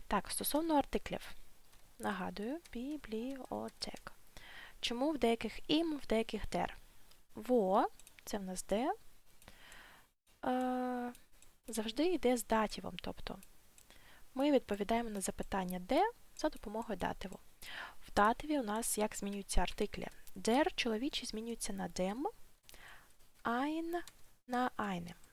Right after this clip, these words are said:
Die змінюється на der, eine змінюється на eine R, додається літера R. Das змінюється на dem, та ein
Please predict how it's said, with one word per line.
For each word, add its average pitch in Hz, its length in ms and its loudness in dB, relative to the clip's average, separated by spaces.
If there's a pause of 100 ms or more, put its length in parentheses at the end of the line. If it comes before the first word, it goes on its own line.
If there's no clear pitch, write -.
(1500)
Die 185 380 -2 (200)
змінюється 196 600 -2
на 175 140 -2
der, 240 340 4 (1040)
eine 269 640 0 (180)
змінюється 254 500 -2
на 196 220 0
eine 208 440 -2
R, 165 180 -6
додається 190 420 -2
літера - 280 -6 (120)
R. 175 160 -10 (800)
Das 247 560 4 (160)
змінюється 202 680 2
на 185 160 -2
dem, 233 300 2 (520)
та 196 220 0 (120)
ein 285 400 -2